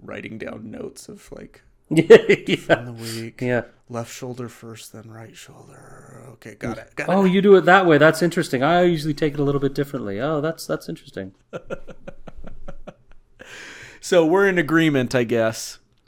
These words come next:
Speaker 1: that, uh, although it's never explicitly stated in the text, that Sir Duncan is not a knight.
Speaker 2: I think it's pretty, pretty well stated without him explicitly saying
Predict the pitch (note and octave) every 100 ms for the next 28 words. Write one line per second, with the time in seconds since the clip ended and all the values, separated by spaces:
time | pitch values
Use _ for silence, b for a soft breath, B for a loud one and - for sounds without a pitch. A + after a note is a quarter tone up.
0 | _ _ _ _ _ - A#2+ A#2+ A#2 A#2
1 | - A#2+ A2+ A#2 - - B2+ B2+ B2+ B2
2 | C3+ C3+ C3+ C3 - C#3 B2+ B2+ B2 A2+
3 | - B2 A#2+ A#2 A2+ A#2 - A2 F#2+ -
4 | - - - - _ _ - A#2 - A2+
5 | A#2+ A2+ B2 A2+ - G#2 G#2+ G#2+ G#2 -
6 | - _ _ _ _ _ - A#2+ G2 -
7 | - - _ _ _ _ _ _ _ _
8 | _ _ - B2+ C#3+ C#3 - - C3 A#2+
9 | - - C3+ B2 A2+ A2 A#2 G2+ F#2+ F#2+
10 | G#2 G2 _ A#2 G#2+ G2+ - - - G#2+
11 | G#2 A2+ G#2 G2